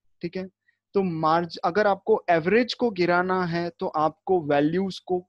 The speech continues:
नीचे रखना पड़ेगा उससे। अगर आपको एवरेज को इंक्रीज करवाना है तो मार्जिनल को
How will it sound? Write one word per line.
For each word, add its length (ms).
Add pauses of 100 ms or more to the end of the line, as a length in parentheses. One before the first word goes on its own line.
नीचे 360
रखना 280
पड़ेगा 340
उससे। 360 (580)
अगर 180
आपको 480
एवरेज 600
को 260
इंक्रीज 580
करवाना 580
है 280 (480)
तो 100
मार्जिनल 920
को 520